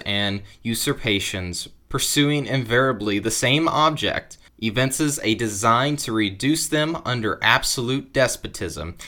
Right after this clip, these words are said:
it is their right, it is their duty, to throw off such government and to provide new guards for their future security.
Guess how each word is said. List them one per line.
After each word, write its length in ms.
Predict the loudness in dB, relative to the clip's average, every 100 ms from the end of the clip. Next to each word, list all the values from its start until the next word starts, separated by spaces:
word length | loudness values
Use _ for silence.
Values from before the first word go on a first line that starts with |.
| -12 -4
it 160 | 0
is 300 | 2 0 0
their 280 | 2 4 4
right, 500 | 2 -2 -4 -6 -12 -18 _
it 160 | -6 -2
is 320 | 0 -2 -4
their 300 | 2 6 6
duty, 560 | 4 2 2 0 -6 -12 -20 _ _ _ -12
to 80 |
throw 340 | -4 2 4 6
off 280 | 4 4 0
such 320 | -4 -4 -2
government 580 | -2 -2 -4 -6 -8 -16 _ -8
and 140 | -6
to 80 | -4
provide 760 | -4 2 6 6 4 2 -2 -8 -12
new 340 | -6 0 0 2
guards 600 | 0 -2 -4 -10 -14 -16 -8
for 160 | -6
their 160 | -4 -8
future 640 | -6 -6 -4 -6 -6 -10 _ -12
security. 800 | -10 -10 -8 -8 -8 -10 -12